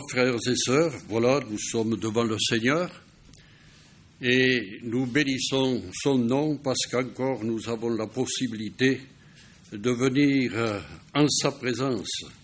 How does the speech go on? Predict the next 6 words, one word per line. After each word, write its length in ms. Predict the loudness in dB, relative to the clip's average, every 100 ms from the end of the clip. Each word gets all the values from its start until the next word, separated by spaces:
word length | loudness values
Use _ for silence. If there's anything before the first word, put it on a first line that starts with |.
| -8
Et 140 | -8
quelle 280 | -2 0 0
grâce 460 | 0 0 0 0 -6 -8 -14 -20 -14 -14 -14 -20 -18 -16 -16 -18 -18 -16 -14 -16 -18 -18 -20 -20 -10
pour 260 | 0 2 6
nous, 240 | 4 4 -4 -14 -20 -20 -20 -20 -20 -20 -20 -6
car 160 | -2